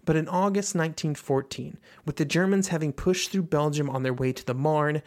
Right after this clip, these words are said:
and in the process having captured the Belgian ports of Ostend and Zeebrugge. Right from the start of the war, the Royal Navy was involved in the defense of Belgium.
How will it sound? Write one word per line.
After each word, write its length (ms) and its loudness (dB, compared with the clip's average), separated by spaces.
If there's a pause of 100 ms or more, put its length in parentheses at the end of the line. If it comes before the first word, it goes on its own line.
(260)
and 80 0
in 80 2
the 80 2
process 560 0
having 260 -2
captured 480 -4
the 60 -2
Belgian 420 0
ports 460 0 (260)
of 120 0
Ostend 560 -2 (180)
and 160 0
Zeebrugge. 640 -4 (1500)
Right 280 0
from 140 0
the 80 0
start 260 -6
of 100 -2
the 120 -2
war, 420 -4
the 80 -8
Royal 300 2
Navy 320 0
was 180 -2
involved 500 -2
in 120 -4
the 60 -2
defense 420 -6
of 160 -16
Belgium. 460 -4